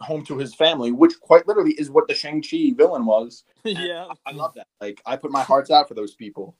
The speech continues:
Speaker 1: Sandman did not care who he was going through to get back to his daughter, and, like,
Speaker 2: And then Lizard
Speaker 1: daughter
Speaker 2: was just insane.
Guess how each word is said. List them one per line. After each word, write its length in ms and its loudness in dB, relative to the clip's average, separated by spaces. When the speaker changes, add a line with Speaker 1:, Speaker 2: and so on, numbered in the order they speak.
Speaker 1:
Sandman 440 0
did 120 0
not 180 4
care 200 8
who 240 -2
he 120 -4
was 160 6
going 300 4
through 480 -8
to 100 -18
get 160 2
back 220 0
to 100 -14
his 120 -10
daughter, 440 -2
and, 160 -12
like, 460 -14
Speaker 2:
And 140 -18
then 100 -12
Lizard 320 -8
Speaker 1:
daughter 120 -8
Speaker 2:
was 120 -14
just 220 -20
insane. 520 -20